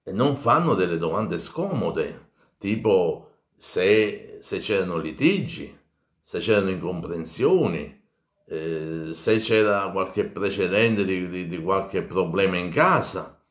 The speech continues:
Nessuno fa domande scomode né ai familiari né agli amici più intimi.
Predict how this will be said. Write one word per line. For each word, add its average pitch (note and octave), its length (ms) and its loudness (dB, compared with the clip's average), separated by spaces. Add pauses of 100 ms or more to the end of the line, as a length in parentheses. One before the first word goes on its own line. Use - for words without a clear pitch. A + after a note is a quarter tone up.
(160)
Nessuno E3 560 2
fa B2 160 4
domande G2+ 480 2
scomode G2 880 -2 (520)
né C3 360 4
ai G2+ 160 2
familiari E2 720 -2
né G#2+ 600 0 (200)
agli G2 220 0
amici E2+ 480 0
più F2+ 160 -6
intimi. F2+ 520 2